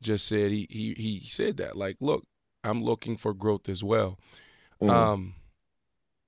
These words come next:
Speaker 1: I just think sometimes, man, for me personally, when, and, and this is what, this is what I said on that show, on that, you know, that particular episode, you know, sometimes, man, like, uh,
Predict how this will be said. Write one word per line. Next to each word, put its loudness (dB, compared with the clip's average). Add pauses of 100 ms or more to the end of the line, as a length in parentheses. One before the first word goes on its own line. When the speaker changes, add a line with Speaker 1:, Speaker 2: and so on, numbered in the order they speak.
(540)
Speaker 1:
I 10
just 4
think 2
sometimes, 4
man, 4
for -2
me 2
personally, 2
when, 0
and, -2
and 0
this 2
is -2
what, 0
this 2
is -2
what 2
I 6
said 4
on 2
that -2
show, 2
on -2
that, -4 (640)
you -6
know, -2
that 0
particular -4
episode, 0 (1000)
you -2
know, 4
sometimes, 4
man, 2
like, 0
uh, 0